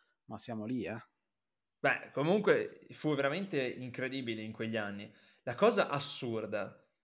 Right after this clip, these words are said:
Speaker 2: cioè tu prendi l'N B A, no? Che forse in questo momento è la lega più seguita al mondo, sostituiscila con delle squadre con dei nomi improbabili, per esempio Los, Los Angeles Aztecs, che qualcuno mi spiega,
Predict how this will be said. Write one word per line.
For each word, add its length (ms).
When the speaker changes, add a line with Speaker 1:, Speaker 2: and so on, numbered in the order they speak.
Speaker 2:
cioè 160
tu 120
prendi 760
l'N 280
B 140
A, 260
no? 160
Che 140
forse 320
in 80
questo 320
momento 540
è 40
la 80
lega 240
più 80
seguita 380
al 100
mondo, 460
sostituiscila 960
con 420
delle 200
squadre 460
con 160
dei 100
nomi 140
improbabili, 720
per 100
esempio 800
Los, 640
Los 300
Angeles 600
Aztecs, 880
che 300
qualcuno 340
mi 120
spiega, 680